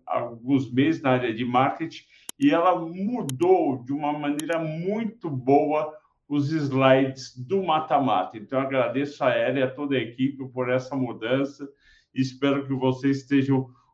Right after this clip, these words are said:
gostando. Falando em mata-mata, amanhã às quatorze horas vai subir no canal da Levante o mata-mata de Magalu,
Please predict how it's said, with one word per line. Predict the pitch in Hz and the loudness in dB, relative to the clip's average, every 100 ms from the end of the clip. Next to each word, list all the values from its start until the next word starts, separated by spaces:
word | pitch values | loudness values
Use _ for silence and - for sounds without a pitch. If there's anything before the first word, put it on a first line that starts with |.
| _ | _
gostando. | 139 147 143 127 107 98 - | 4 4 2 0 0 -2 -2
Falando | - 190 202 170 | 2 4 4 4
em | |
mata-mata, | 147 143 139 127 143 170 - | 4 2 4 4 6 2 2
amanhã | 139 139 156 | 2 2 0
às | 160 - | -4 -4
quatorze | 147 127 - 175 170 131 123 127 | -2 -2 -2 0 0 0 6 8
horas | 143 151 127 107 - _ - _ _ | 8 8 6 -2 -10 _ -20 _ _
vai | 143 160 | 4 4
subir | 165 - 160 117 117 139 151 - _ _ | 2 -2 -2 0 4 6 4 -4 _ _
no | 131 | -12
canal | 131 131 151 170 | -2 2 4 4
da | 160 | 2
Levante | 147 120 113 127 143 - - - - | 4 0 2 2 2 -4 -18 -20 -12
o | 151 | -4
mata-mata | 143 160 156 139 127 131 - - 131 | 2 2 4 4 6 4 2 -2 -4
de | 123 123 107 101 - _ _ _ | 0 2 2 -2 -10 _ _ _
Magalu, | 127 185 196 160 151 175 196 - | 4 4 8 6 8 6 4 0